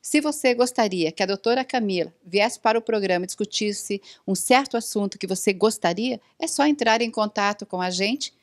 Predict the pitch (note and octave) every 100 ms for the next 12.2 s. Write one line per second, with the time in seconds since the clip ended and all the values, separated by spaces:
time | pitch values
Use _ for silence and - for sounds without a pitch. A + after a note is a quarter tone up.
0 | _ _ _ _ - G3 G3+ G#3 - G3+
1 | G3+ G3+ - G3 - F#3+ F#3+ A3+ B3+ G#3+
2 | G#3 - F#3 F3+ F#3 G#3 A#3 - _ _
3 | _ - C#4+ C4 A#3 A3 G#3 E3+ C3 -
4 | - G3 - A3+ F3 F3+ G#3+ A3+ A3+ A#3
5 | G#3 F#3+ G#3 - - _ G#3+ B3 A3 G3+
6 | G3+ F#3+ F3 E3+ F3 G3+ G#3 - - A#3
7 | B3+ A3 G3 G3+ F#3+ F#3 - F3 F#3+ G#3+
8 | A3+ _ _ F#3+ F#3+ G3 G3 F#3 G3 F#3+
9 | F#3+ F#3+ F#3 F3+ F3+ F3+ F#3+ F#3+ F3 E3+
10 | - F#3 F3+ G#2 - - - _ _ _
11 | F#3+ F#3+ F#3 F#3+ F3+ D3 F3 F3+ - F#3
12 | -